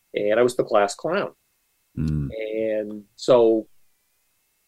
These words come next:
Speaker 1: fast forward, um, through college,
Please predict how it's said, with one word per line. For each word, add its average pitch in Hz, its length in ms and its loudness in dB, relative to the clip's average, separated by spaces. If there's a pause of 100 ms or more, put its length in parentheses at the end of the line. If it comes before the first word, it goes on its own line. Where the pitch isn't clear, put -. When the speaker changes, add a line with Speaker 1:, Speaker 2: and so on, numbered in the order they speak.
(180)
Speaker 1:
fast 131 360 0
forward, 110 520 0 (720)
um, 90 680 -4 (960)
through 127 200 2
college, 90 580 -2